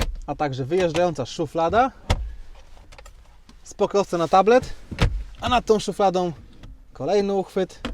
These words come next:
do którego mocujemy sobie właśnie, a, w ten sposób. Cyk, mocujemy tablet i macie go do dyspozycji Waszych szkolnych wyjadaczy.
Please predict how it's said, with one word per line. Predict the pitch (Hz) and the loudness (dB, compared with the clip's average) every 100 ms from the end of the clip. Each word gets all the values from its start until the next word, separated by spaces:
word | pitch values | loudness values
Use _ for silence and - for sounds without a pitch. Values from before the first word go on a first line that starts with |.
| - - - - - | -10 -16 -14 -4 0
do | 185 | 0
którego | - 156 156 151 147 - - | 0 0 4 4 2 -2 -8
mocujemy | 151 190 - 139 147 139 | -2 -2 -2 -2 -2 -2
sobie | - 120 123 | -6 -6 -6
właśnie, | 107 104 - 131 - - - | -8 -8 -8 -10 -12 -20 -8
a, | 139 165 - - - | -2 -2 -4 -18 -20
w | - | -10
ten | 131 139 | -8 -8
sposób. | - 110 - - - - - - - - - - - - - - - - - - | -10 -12 -12 -14 -12 -12 -12 -4 -4 -4 -10 -18 -20 -20 -20 -2 -2 -2 -14 -4
Cyk, | 165 - - - - | -2 -2 -10 -10 -4
mocujemy | 220 202 190 175 | 0 0 0 0
tablet | 185 180 - | 0 0 -4
i | 240 | -4
macie | 196 170 147 | -4 -4 -4
go | 147 143 - - - - | -4 -6 -12 -20 -10 0
do | 214 | 2
dyspozycji | 202 185 160 147 156 147 - - | 2 0 -2 -4 -6 -10 -12 -12
Waszych | 123 151 - 147 131 - - | -4 -4 -2 -6 -6 -12 -20
szkolnych | - - - 170 156 151 - - - | -18 -6 2 2 2 -4 -6 -18 -10
wyjadaczy. | 117 170 160 117 - - | 0 2 2 0 -6 -18